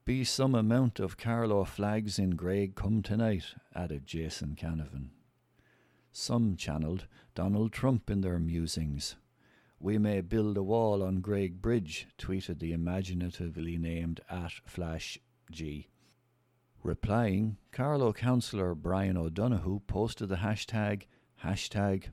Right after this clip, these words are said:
Make Carlow Great Again, with tongue firmly in cheek.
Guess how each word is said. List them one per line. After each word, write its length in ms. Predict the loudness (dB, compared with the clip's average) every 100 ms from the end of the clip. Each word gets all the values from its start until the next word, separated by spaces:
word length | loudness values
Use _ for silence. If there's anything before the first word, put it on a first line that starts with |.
| -6
Make 320 | -2 -2 -4
Carlow 480 | -6 -2 0 2 0
Great 380 | -2 -2 -2 -2
Again, 420 | -2 -2 -2 -6 -10 -20 -20 -20 _
with 240 | -4 -4 -2
tongue 320 | 0 2 2
firmly 500 | 0 0 2 2 0
in 140 | -2
cheek. 420 | -2 -2 -4 -6